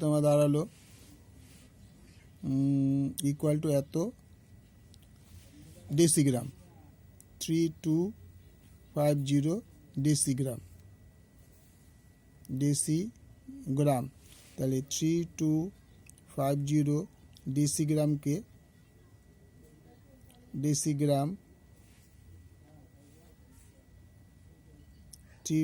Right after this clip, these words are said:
টু ফাইভ জিরো দিয়ে যদি আমরা দশ দিয়ে ভাগ করি, তিনশো পঁচিশ গ্রাম।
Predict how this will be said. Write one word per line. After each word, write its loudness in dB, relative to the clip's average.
টু 0
ফাইভ 2
জিরো 2
দিয়ে 0
যদি 0
আমরা 2
দশ 2
দিয়ে 2
ভাগ 0
করি, 0
তিনশো -4
পঁচিশ -4
গ্রাম। 0